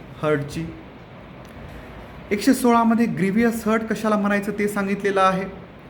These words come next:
एकशे सतरा एकमध्ये व्हॉलंटरीली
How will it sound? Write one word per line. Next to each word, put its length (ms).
एकशे 560
सतरा 680
एकमध्ये 680
व्हॉलंटरीली 680